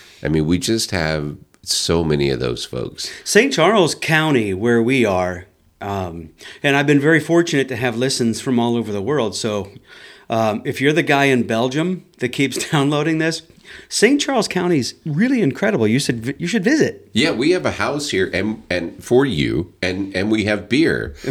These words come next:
Speaker 1: So if you're from <laughs> Belgium, you should like Saint Charles County.
Speaker 2: You should like it a lot.
Speaker 1: You, you should like it a whole lot. We
Speaker 2: Well
Speaker 1: actually have a, a lot of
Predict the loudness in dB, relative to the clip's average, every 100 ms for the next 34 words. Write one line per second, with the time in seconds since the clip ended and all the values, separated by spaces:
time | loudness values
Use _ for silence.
0 | -2 2 4 4 0 2 0 0 0 0
1 | 0 -4 -4 -6 -2 0 0 -2 0 2
2 | 2 0 -4 -8 -8 -2 0 0 -2 -4
3 | -4 -4 -4 -4 -4 -2 -2 -2 -2 0
4 | 0 2 2 2 2 2 0 -2 -4 0
5 | 2 0 -4 0 4 4 2 -2 0 0
6 | -4 -8 -10 -8 -8 -6 -6 -2 -2 0
7 | -4 -6 -14